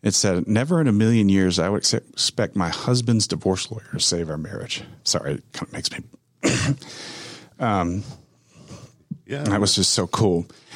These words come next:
Speaker 1: And I ran into him at Home Depot a couple years later, and he had this big smile on his face, and I had this big smile. I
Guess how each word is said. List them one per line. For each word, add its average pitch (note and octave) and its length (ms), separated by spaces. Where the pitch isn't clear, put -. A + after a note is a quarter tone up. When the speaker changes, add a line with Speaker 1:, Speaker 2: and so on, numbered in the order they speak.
Speaker 1:
And G#2 100
I G#2+ 40
ran C3+ 200
into B2+ 340
him G2+ 180
at - 100
Home A2 200
Depot G#2 360
a E2 60
couple - 260
years F2 220
later, E2 380
and F2+ 120
he G#2 60
had G2+ 100
this F2+ 180
big F2+ 300
smile G2 380
on F#2+ 220
his F#2 200
face, F2+ 360
and F2 100
I F#2+ 60
had G#2+ 100
this F2+ 140
big - 200
smile. G2 400
I - 20